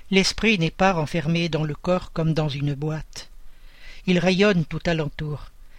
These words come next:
C'est pourquoi il peut se communiquer à d'autres esprits, même dans l'état de veille, quoiqu'il le fasse plus difficilement. Question quatre cent vingt et une.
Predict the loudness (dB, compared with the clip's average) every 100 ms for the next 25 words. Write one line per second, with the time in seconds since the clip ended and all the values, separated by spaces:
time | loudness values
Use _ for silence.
0 | -10 0 0 0 -4 0 0 0 -2 -2
1 | 0 0 0 -2 0 2 4 2 0 -2
2 | -2 -4 0 0 0 -4 -6 -6 -8 -6
3 | -6 -6 -10 -8 2 4 6 4 0 0
4 | 0 2 -2 -2 -2 -2 -4 -6 -6 -8
5 | -14 -20 -20 -8 -4 0 0 0 0 0
6 | -2 0 -4 -6 -6 -4 -4 -4 -6 -4
7 | -2 0 -2 -6 -16 -16 -16 -16 -18 -16
8 | -16 -18 -20 -20 -20 -20 -20 -16 -14 -12
9 | -14 -16 -18 -10 -4 -2 2 4 4 0
10 | -4 -2 0 0 -2 -2 -2 -2 -2 -4